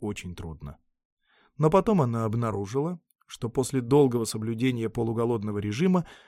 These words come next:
аппетит существенно уменьшился и голодные спазмы прекратились. Итак, с того времени, как Луций Гавий Стих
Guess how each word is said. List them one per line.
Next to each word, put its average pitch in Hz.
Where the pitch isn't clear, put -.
аппетит 151
существенно 120
уменьшился 147
и 165
голодные 156
спазмы 151
прекратились. 120
Итак, -
с -
того 127
времени, 123
как -
Луций 123
Гавий 101
Стих -